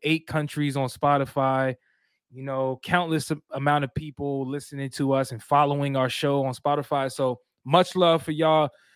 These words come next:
you know, showing love and really, uh, so, you know, I got a lot of gratitude for y'all, man, for really s-, for really rocking with us. But like I said in the post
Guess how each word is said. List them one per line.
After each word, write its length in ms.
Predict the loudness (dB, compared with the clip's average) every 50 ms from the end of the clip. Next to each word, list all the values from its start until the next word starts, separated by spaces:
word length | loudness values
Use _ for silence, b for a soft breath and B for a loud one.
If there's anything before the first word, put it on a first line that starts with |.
| b b b
you 120 | -6 -2
know, 260 | 0 2 2 2 2 0
showing 380 | -2 0 0 0 0 0 2
love 260 | 2 4 4 4 4
and 100 | 2 2
really, 300 | 0 0 2 2 2 2
uh, 380 | 2 2 2 2 2 2 0 -2 -6 _ _ _ _ _ _ _ _ _ -16
so, 180 | -12 -12 -12 -12 _
you 100 | -8 -6
know, 200 | -2 -2 -2 0 0
I 80 | 2
got 140 | 4 4 4
a 40 | 4
lot 180 | 4 4 2 2
of 40 | 2
gratitude 520 | 2 0 0 0 -2 -4 -8 -10 -10 -10
for 60 | -10
y'all, 240 | -10 -8 -6 -8 -8 -8
man, 260 | -8 -8 -8 -8 -10
for 120 | -10 -10
really 220 | -6 -6 -6 -6 -8
s-, 200 | -12 -14 -18 _ _
for 100 | -6 -2
really 180 | 0 0 2
rocking 340 | 4 4 4 2 2 -2 -6
with 120 | -6 -6 -6
us. 100 | -6 -4
But 160 | -4 0 2
like 180 | 0 0 0
I 80 | 0 -4
said 300 | -2 0 2 2 2 2
in 80 | 0 -4
the 80 | -6
post 480 | -6 -4 -4 -4 -4 -4 -8 -16 -20